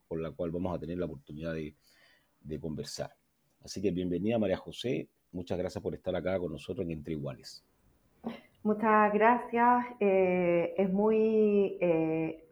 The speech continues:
Speaker 2: pa-, para mí es un orgullo, eh, poder volver a verlos, querida Niki, querido Fernando, eh, en un momento que, eh, recomponemos, eh, fuerzas y, eh, con un,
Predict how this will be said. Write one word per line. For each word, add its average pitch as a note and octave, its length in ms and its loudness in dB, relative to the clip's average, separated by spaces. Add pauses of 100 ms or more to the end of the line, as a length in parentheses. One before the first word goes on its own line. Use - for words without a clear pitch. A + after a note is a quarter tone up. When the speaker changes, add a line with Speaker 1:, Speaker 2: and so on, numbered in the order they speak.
Speaker 2:
pa-, F3 160 2
para F#3 160 4
mí A3 200 6
es A3+ 220 2
un G#3+ 220 4
orgullo, A#3 680 4
eh, G#3+ 320 4
poder A#3 280 4
volver A3+ 320 2
a A#3 80 4
verlos, A#3+ 300 4
querida A3+ 460 2
Niki, A3 360 0
querido G#3 320 0
Fernando, F#3+ 680 -2 (520)
eh, F3+ 920 6
en G#3+ 160 2
un A3+ 60 6
momento B3 640 4
que, A#3+ 560 4
eh, F#3 760 2 (540)
recomponemos, G#3+ 800 6 (220)
eh, F3+ 400 0 (160)
fuerzas F#3 540 4 (140)
y, G#3+ 520 2
eh, E3+ 560 4
con F3+ 240 0
un, F3 600 0